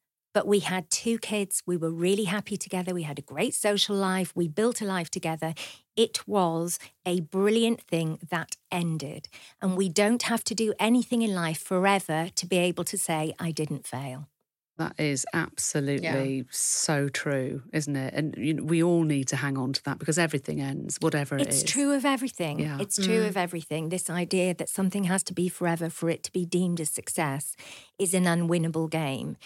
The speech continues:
Speaker 1: You are alive now. That has ended.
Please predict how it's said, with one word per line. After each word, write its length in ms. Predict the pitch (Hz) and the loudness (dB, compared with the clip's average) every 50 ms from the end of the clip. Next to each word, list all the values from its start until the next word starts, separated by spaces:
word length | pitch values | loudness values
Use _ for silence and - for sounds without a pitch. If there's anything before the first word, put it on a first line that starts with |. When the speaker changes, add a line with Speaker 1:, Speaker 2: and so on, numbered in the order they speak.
| - - _ - | -20 -20 _ -8
Speaker 1:
You 180 | - 359 175 | -4 -2 0
are 160 | 175 165 165 165 | 0 0 0 0
alive 460 | 170 170 165 165 165 165 170 165 - | 0 0 0 -2 -2 -2 -2 0 0
now. 580 | 180 175 185 170 160 160 151 151 156 147 170 - _ _ _ _ - | 2 2 2 2 2 0 -2 -2 -4 -6 -6 -8 _ _ _ _ -8
That 300 | 175 175 190 - - - - | -2 0 0 0 0 -2 -4
has 140 | 214 170 - | -2 0 0
ended. 540 | 180 170 165 160 151 156 147 151 147 147 | 2 2 2 0 -2 -2 -4 -4 -6 -8